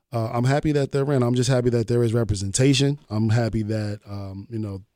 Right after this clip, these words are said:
that it's also people that are deserving. Now, if it was somebody that was straight trash,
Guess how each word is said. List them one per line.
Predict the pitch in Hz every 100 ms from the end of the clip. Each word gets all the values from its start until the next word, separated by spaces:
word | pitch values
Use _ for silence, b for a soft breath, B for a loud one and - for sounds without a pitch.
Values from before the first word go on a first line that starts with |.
| -
that | 107 -
it's | 120
also | 127 117 120
people | 131 117
that | 117 110
are | 101
deserving. | 101 95 117 127 131 120
Now, | 107
if | 104
it | 117
was | 113
somebody | - 113 110
that | 110 107
was | 104
straight | - 107 101
trash, | - 127 120 107